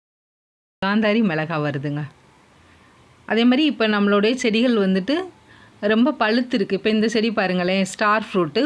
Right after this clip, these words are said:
வாங்கிட்டு வந்ததுல இருந்தேங்க, அ, மண்ணெல்லாம் மாத்திட்டேன். நிறைய இதுக்கு நிறைய உரங்கள்லாம் கொடுத்துட்டே இருக்கேன். ஆனாலும் நார்மலா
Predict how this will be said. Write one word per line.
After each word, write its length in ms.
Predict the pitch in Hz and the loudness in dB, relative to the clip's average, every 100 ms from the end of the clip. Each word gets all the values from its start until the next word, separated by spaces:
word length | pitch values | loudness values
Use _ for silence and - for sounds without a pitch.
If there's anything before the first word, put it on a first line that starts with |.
| 311 | 2
வாங்கிட்டு 500 | 202 196 247 285 254 | 2 2 2 0 0
வந்ததுல 560 | 196 185 208 233 220 190 | 0 2 0 0 0 0
இருந்தேங்க, 440 | 180 185 185 180 233 320 - - - - | 0 0 -2 -2 -2 -4 -8 -18 -16 -4
அ, 100 | 190 190 | -2 0
மண்ணெல்லாம் 600 | 185 190 202 226 233 285 262 | 0 2 2 2 2 2 2
மாத்திட்டேன். 640 | 202 196 202 190 208 277 | 2 0 -2 0 0 2
நிறைய 520 | 262 185 180 226 285 | 2 2 0 0 2
இதுக்கு 420 | 311 240 196 - 247 277 185 165 | 2 2 0 0 0 0 0 -2
நிறைய 440 | 160 170 208 269 349 | -4 -2 0 0 2
உரங்கள்லாம் 640 | 247 220 226 220 233 240 | 2 2 2 2 0 0
கொடுத்துட்டே 420 | 240 - 214 226 | -2 -2 -2 0
இருக்கேன். 360 | 220 175 202 254 185 | 0 0 0 0 2
ஆனாலும் 540 | 196 214 202 214 339 339 - - - | 2 2 2 2 0 -4 -12 -18 -4
நார்மலா 560 | 214 214 226 240 294 | 2 2 4 2 2